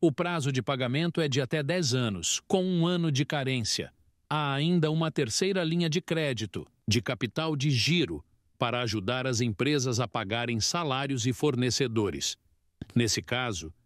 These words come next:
cada cliente pode pegar emprestado até quatrocentos milhões de reais. Os juros são de até zero vírgula nove por cento ao mês e o prazo de pagamento é de cinco anos, com um de carência.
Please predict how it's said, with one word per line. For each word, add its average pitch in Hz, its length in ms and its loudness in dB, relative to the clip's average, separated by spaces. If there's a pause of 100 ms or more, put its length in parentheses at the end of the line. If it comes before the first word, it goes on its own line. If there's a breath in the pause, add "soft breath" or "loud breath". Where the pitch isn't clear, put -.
(140)
cada 202 260 0
cliente 156 480 0
pode 131 320 -2
pegar 127 360 -2
emprestado 135 760 -2
até 123 220 -4
quatrocentos 135 960 0
milhões 113 480 2
de 110 120 2
reais. 98 600 -2 (480)
Os 123 140 4
juros 120 420 2
são 123 180 2
de 117 120 0
até 127 340 -2
zero 131 460 0
vírgula 98 680 0 (160)
nove 135 520 2
por 123 200 -2
cento 135 440 0
ao 117 120 2
mês 95 440 0 (500 loud breath)
e 107 140 4
o 110 100 4
prazo 120 460 -2
de 95 100 -2
pagamento 101 640 0
é 101 100 2
de 95 140 0
cinco 165 520 2
anos, 95 360 0
com 143 200 -2
um 123 260 2
de 117 120 0
carência. 98 720 -2